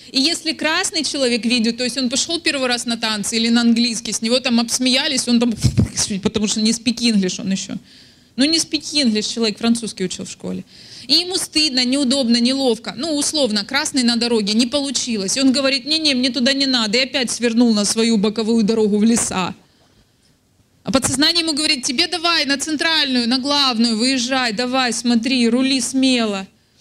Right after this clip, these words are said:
Ему опять красный, ты дышишь, он не виноват, просто случайно красный. Понимаете?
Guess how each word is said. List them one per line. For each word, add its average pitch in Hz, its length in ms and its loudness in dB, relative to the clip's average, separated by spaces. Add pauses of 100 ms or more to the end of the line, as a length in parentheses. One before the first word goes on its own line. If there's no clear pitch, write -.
(200)
Ему 277 220 2
опять 285 400 0
красный, 233 500 0
ты 254 140 0
дышишь, 277 260 0
он 294 160 2
не 311 120 0
виноват, 311 480 -2
просто 269 320 -4
случайно 285 640 0
красный. 208 640 -4 (520)
Понимаете? 220 560 0